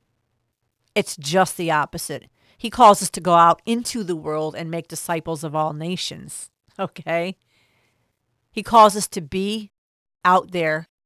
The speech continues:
preaching the gospel, living exemplary, holy,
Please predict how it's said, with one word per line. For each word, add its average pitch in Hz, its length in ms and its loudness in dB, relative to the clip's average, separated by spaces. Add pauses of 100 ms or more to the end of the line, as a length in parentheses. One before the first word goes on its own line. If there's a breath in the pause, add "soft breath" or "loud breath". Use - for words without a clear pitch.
(340)
preaching 202 440 -6
the 175 100 -6
gospel, 151 680 -4 (720)
living 202 480 0 (440)
exemplary, 202 680 -2
holy, 208 680 2